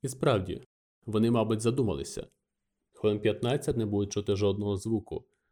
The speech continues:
Реншоу сів на край ванни, гарячково відмірковуючи своє становище.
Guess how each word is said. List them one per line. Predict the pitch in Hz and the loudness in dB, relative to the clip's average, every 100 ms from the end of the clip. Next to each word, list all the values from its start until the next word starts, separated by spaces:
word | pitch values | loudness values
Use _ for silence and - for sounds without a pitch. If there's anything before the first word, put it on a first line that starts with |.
| _ | _
Реншоу | - 117 156 - 135 | -2 -2 -2 -2 -4
сів | - 123 | -2 -2
на | 110 | -2
край | - 107 | -2 -2
ванни, | 95 101 127 139 131 131 _ _ | 0 -2 -2 -4 -6 -10 _ _
гарячково | - 113 101 - 143 | -6 -2 -2 -2 0
відмірковуючи | 131 117 110 - 110 107 107 | 2 0 -2 0 0 0 -4
своє | - 104 | -4 -2
становище. | 101 113 107 80 - - - | -2 -2 -4 -6 -10 -14 -20